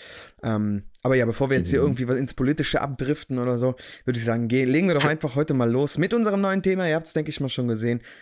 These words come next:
Speaker 1: wobei so neu ist es gar nicht. Wir hatten's nämlich letztes Jahr schon mal, nämlich, was macht Nintendo zwanzig zweiundzwanzig? Ja, ja, das ist doch sehr ungewohnt, das zu sagen. Zweiundzwanzig, aber ja, zwanzig zweiundzwanzig.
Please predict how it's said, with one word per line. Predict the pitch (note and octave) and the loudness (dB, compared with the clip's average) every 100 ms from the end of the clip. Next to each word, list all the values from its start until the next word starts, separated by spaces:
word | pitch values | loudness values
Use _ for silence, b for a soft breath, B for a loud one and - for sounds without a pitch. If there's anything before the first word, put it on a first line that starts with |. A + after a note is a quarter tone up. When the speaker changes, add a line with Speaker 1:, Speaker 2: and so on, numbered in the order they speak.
| B | B
Speaker 1:
wobei | A2+ A2 | -2 0
so | A#2 | 0
neu | A2 | 0
ist | B2 | -2
es | A2+ | -2
gar | A2 | -2
nicht. | A2+ - | -4 -4
Wir | |
hatten's | A#2 A#2+ A2+ | -6 -4 -4
nämlich | G#2+ A2 | -4 -4
letztes | C3 B2 | -2 -2
Jahr | A#2+ | -2
schon | A#2 A#2 | -2 -2
mal, | A2 A2 B B B | 0 -2 B B B
nämlich, | - C3+ C3+ B2 A2 | 0 2 2 0 -2
was | C3 D#3+ D3+ | 0 0 0
macht | D3 - | 0 0
Nintendo | C3 A#2 B2 B2+ A2+ | -4 0 0 0 -2
zwanzig | - A2 A2+ C3+ - - _ | -2 -4 -2 -4 -4 -20 _
zweiundzwanzig? | - - E3 B3+ D#3+ C3+ B2+ A2 A#2 G#2+ | -4 0 2 2 0 0 0 0 -2 0
Ja, | A#2 B2 | 0 2
ja, | F3+ D#3+ | 2 0
das | G#2+ B2+ | -2 -8
ist | - | -8
doch | |
sehr | B2 C#3 | -4 -2
ungewohnt, | D#3+ E3 D3+ D3 | 0 0 0 0
das | C3+ | -4
zu | - | -4
sagen. | B2 C3 F3 C4 - B B B B B - | 0 2 2 0 -2 B B B B B -6
Zweiundzwanzig, | D#3 F3 F3 E3 E3+ F3+ F3+ - - | -2 -2 -2 -2 -2 -4 -6 -6 -2
aber | C#3 D3 D3+ C#3+ | 0 2 0 -2
ja, | A#2 A2 G#3+ B3+ | -4 -2 -2 -2
zwanzig | F3 G3+ | -4 -4
zweiundzwanzig. | - F#3+ F3 F#2+ - - - | -4 -4 -4 -8 -10 -18 -20